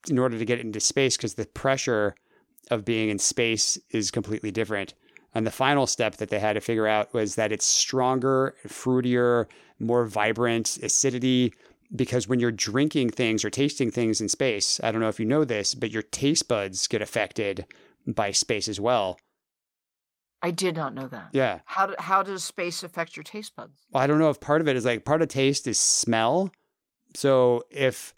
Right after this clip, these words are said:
Speaker 1: the smell's not going directly into your olfactory senses, you might not be tasting it in the same way. But what they were saying is that the, the taste of regular champagne wouldn't be noticed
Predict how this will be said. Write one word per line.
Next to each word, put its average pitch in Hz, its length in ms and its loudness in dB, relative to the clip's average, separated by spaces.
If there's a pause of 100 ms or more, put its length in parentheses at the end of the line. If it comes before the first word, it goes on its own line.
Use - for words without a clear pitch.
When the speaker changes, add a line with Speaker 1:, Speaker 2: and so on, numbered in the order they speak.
(440)
Speaker 1:
the 143 220 -2
smell's 135 420 2
not 131 160 0
going 123 240 2
directly 117 560 0
into 117 260 0
your 107 120 0
olfactory 113 500 -2
senses, 147 580 0
you 117 80 -4
might 110 160 0
not 110 160 0
be 101 80 -6
tasting 107 420 -2
it 113 140 -2
in 113 100 -8
the 104 80 -4
same 107 280 0
way. 127 320 0 (320)
But 117 120 -2
what 120 160 0
they 123 100 4
were 120 140 2
saying 139 420 2
is 113 380 -2
that 113 440 2 (760)
the, 120 380 0
the 117 140 -2 (220)
taste 143 360 2
of 107 200 0
regular 120 360 2
champagne 123 840 2
wouldn't 120 420 0
be 117 120 -4
noticed 113 680 -2